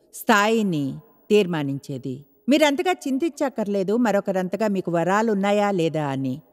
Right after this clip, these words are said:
ఆఫీస్లో ఎవరో ఒకరంతగా వరాలు పొందలేదేమో, అప్పుడు అపవాది ఇలా ఆలోచించేలా చేస్తాడు. "నీకు కాలేజ్కి వెళ్ళే ఛాన్స్ దొరకలేదు, నీకు ప్రమోషన్ రాదు, నీకు వాళ్ళంత తెలివి లేదు, ప్రమోషనే రాదు." అయితే మీకు రహస్యం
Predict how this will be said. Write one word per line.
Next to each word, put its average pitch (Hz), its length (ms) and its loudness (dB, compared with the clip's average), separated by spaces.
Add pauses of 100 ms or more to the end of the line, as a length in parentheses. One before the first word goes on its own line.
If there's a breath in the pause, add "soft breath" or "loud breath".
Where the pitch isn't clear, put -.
(180 soft breath)
ఆఫీస్లో 339 480 2
ఎవరో 269 320 2
ఒకరంతగా 226 480 -4
వరాలు 208 320 -2
పొందలేదేమో, 190 840 -2
అప్పుడు 196 280 -2
అపవాది 214 420 0
ఇలా 202 200 2
ఆలోచించేలా 202 800 0 (100)
చేస్తాడు. 165 440 -2 (220 loud breath)
"నీకు 277 160 4
కాలేజ్కి 269 420 2
వెళ్ళే 233 160 0 (120)
ఛాన్స్ 214 260 -2
దొరకలేదు, 202 460 -2
నీకు 208 240 -2
ప్రమోషన్ 202 540 0
రాదు, 180 440 2 (240 loud breath)
నీకు 254 160 4
వాళ్ళంత 214 320 4
తెలివి 226 380 2
లేదు, 208 380 4
ప్రమోషనే 226 600 2
రాదు." 185 300 2
అయితే 226 480 0 (260 loud breath)
మీకు 302 180 4
రహస్యం 254 480 0